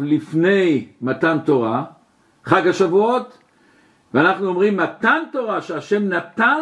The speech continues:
לנו את התורה במתנה, וכל פעם שאנחנו עולים לתורה אומרים ברוך אתה השם נותן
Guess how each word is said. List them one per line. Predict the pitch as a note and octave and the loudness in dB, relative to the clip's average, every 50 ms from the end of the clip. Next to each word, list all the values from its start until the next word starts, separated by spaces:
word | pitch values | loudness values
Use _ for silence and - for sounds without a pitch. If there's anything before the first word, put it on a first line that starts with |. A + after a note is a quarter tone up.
| D#4+ D#4+ | -2 -4
לנו | D#4+ D#4 C#4 A#3+ G#3 F3 | -4 -4 -4 -6 -6 -6
את | - - | -6 -8
התורה | D3 C3 - A2+ F#2+ - - - - _ _ _ _ _ _ _ _ _ _ - | -8 -8 -8 -10 -12 -12 -16 -20 -20 _ _ _ _ _ _ _ _ _ _ 2
במתנה, | A#2 C3+ C#3 C#3+ C#3+ - - D3+ D#3 F3+ G3+ - F#3+ - - _ _ _ _ _ _ _ _ _ _ _ _ - - - - | 2 4 4 2 2 0 0 0 2 2 0 0 -2 -4 -10 _ _ _ _ _ _ _ _ _ _ _ _ -20 -6 0 0
וכל | D#3 D#3 - A#3+ B3 A#3+ - | 0 4 4 4 2 2 0
פעם | A3+ - F3+ - | -2 -2 -2 -2
שאנחנו | - G#3 G3+ G3 F#3+ F#3+ - E3+ F3+ F3+ F3+ F3 E3 D#3 B2+ B2 - _ _ _ _ _ _ _ _ | -4 -6 -4 -4 -4 -4 -4 -4 -2 -2 0 0 0 0 -2 -4 -10 _ _ _ _ _ _ _ _
עולים | - D3 E3+ E3+ F#3 A#3 C4 A#3+ G#3+ G3 | 4 4 4 4 4 2 2 0 0 0
לתורה | F3+ F3+ F3+ F3+ - F#3+ F#3 F3+ G#3 A3+ A#3 | 0 0 -2 -2 -2 -2 -2 0 0 0 0
אומרים | A3 G#3 F#3+ G3 A3 G#3+ | -2 -2 -4 -6 -6 -4
ברוך | F#3 G3 G#3 G#3 F3 F#3+ | -2 -2 -2 -2 -2 -4
אתה | F#3+ - F#3+ F#3 E3+ D#3+ | -4 -4 -2 -2 -2 -2
השם | C#3+ - - E3 E3 E3+ F3+ G3+ G#3 A#3 A#3+ B3 - _ _ _ _ _ _ _ _ _ _ _ _ D3+ | -2 0 0 2 2 2 2 2 0 -2 -4 -6 -10 _ _ _ _ _ _ _ _ _ _ _ _ 2
נותן | C#3+ D#3+ D#3+ D#3+ - - - B3 C#4 D#4 D#4+ | 4 4 2 0 -2 0 2 2 2 2 0